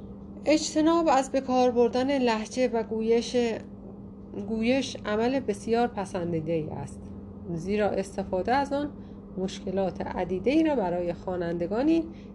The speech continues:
که اهل نقاط مختلف کشورند فراهم می‌کند.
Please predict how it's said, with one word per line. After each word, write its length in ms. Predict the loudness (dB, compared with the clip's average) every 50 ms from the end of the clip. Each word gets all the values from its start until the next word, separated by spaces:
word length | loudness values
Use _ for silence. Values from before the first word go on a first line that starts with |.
| -16 -12
که 200 | -8 -8 -4 -2
اهل 380 | 0 0 0 0 -2 -2 -2 -4
نقاط 460 | -4 -2 0 2 4 2 2 2 0
مختلف 680 | -4 -4 -2 -4 -4 -4 -4 -2 -2 0 -2 -2 -4 -8
کشورند 600 | -8 -6 -8 -8 -6 -6 -2 0 2 2 2 0 0
فراهم 380 | -2 0 0 0 0 0 -2 -4
می‌کند. 480 | -4 -6 -8 -10 -10 -10 -8 -10 -10